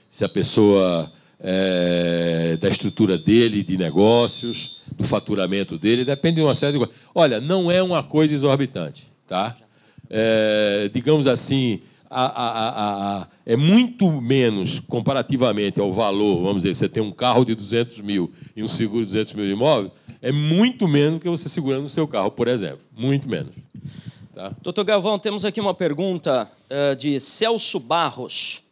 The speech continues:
Speaker 2: que nos acompanha pela T V Cresce, lá do Guarujá. Ele diz, "Caso a taxa sat seja anulada e a construtora deverá devolver este dinheiro, o corretor também terá que devolver o dinheiro?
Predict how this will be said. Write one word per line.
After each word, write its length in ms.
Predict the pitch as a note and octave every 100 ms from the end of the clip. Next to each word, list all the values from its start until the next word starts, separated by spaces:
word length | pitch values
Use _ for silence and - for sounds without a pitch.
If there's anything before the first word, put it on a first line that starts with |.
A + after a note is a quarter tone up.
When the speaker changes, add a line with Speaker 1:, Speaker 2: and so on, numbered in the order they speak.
| _
Speaker 2:
que 100 | C#3+
nos 140 | D3+
acompanha 440 | E3+ F3 C3+ F3+
pela 180 | E3+ E3
T 120 | D#3
V 160 | C#3+ D#3+
Cresce, 500 | D#3+ D#3+ F3+ F3 D#3+
lá 180 | C#3+ G#3+
do 100 | G#3+
Guarujá. 500 | A3 G#3 C#3 B2 - _ _ _ -
Ele 200 | D#3 D#3+
diz, 460 | D3+ C3 - - - _ _ _
"Caso 480 | B3+ B3+ A#3 B3 A3+
a 160 | - G#3
taxa 920 | _ G3+ G3+ F#3+ - G3+ F3+ E3+ D#3
sat 640 | - - D#3+ A2+ - A2 - _ _ _ -
seja 460 | - F3+ E3+ F3
anulada 800 | - G3+ F#3+ C#3 D#3 D#3 A#2+ G#2 _
e 100 | -
a 60 | C#3+
construtora 720 | C#3+ F3 - D3+ - F#3 F3+
deverá 580 | E3+ D#3+ D3+ D3 D#3 C#3
devolver 560 | B2+ D#3 D3 B2 D#3+ D#3
este 260 | C#3+ -
dinheiro, 520 | A#2 C#3 D#3 F#3 C#3 - _ _ -
o 100 | D#3
corretor 560 | F#3+ F3+ F3 - G#3 - -
também 640 | A#3+ F#3+ D#3 B2 A#3 D4
terá 360 | - E3 C#3+ E3+
que 120 | F3+
devolver 580 | C#3 D3+ C3+ B2 E3 E3+
o 60 | B2+
dinheiro? 440 | B2 D#3 G#3+ B2+